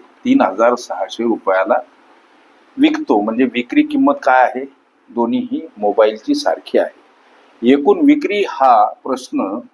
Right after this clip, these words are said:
लेकरांनो, हा गुणाकार करा, छत्तीस दोन्ही बहात्तर आणि त्यावर दोन शून्य, ही ती एकूण विक्री सात हजार दोनशे. आता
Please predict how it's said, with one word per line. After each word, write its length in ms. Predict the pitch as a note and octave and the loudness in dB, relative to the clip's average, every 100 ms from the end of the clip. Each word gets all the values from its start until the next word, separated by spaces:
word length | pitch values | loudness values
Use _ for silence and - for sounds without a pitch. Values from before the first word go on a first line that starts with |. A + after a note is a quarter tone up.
| _ _ _ _ G#2+ | _ _ _ _ -2
लेकरांनो, 480 | B2 B2 D3 D#3 D3+ | 0 2 2 0 2
हा 200 | - G3+ - | 2 2 -2
गुणाकार 420 | A2 B2 C3+ D#3+ D#3 | -2 0 0 0 -2
करा, 280 | C3 A#2 A#2+ | 0 0 -2
छत्तीस 400 | - A#2+ _ D#3 | -6 -14 _ 0
दोन्ही 240 | D3+ D#3 E3 | 2 0 -2
बहात्तर 680 | B2+ - A#2 - C3+ G#2+ A#2 - | -2 0 -2 0 0 0 0 -4
आणि 140 | G#2+ G2+ | -4 0
त्यावर 280 | A#2+ B2 C3+ | 2 2 2
दोन 260 | A#2+ C3 B2 | 2 2 2
शून्य, 320 | - F#2+ F2+ - _ _ _ _ _ _ _ _ _ _ _ - - - - - | -2 -10 -10 -14 _ _ _ _ _ _ _ _ _ _ _ -20 -20 -20 -20 0
ही 180 | E3 | 0
ती 160 | F3 G3 - - | 2 -2 -2 2
एकूण 360 | C3+ C3+ D3+ C#3 | 2 4 2 4
विक्री 280 | A2+ A2+ G2 - _ _ _ _ | 2 -2 -10 -12 _ _ _ _
सात 300 | - A#2+ - | -2 -2 -2
हजार 260 | G#2+ A#2 B2 | 0 2 2
दोनशे. 480 | G#2 A2 G2 - - - _ _ - - - | -2 -4 -4 -16 -20 -20 _ _ -20 -16 -6
आता 300 | - D3 | 0 2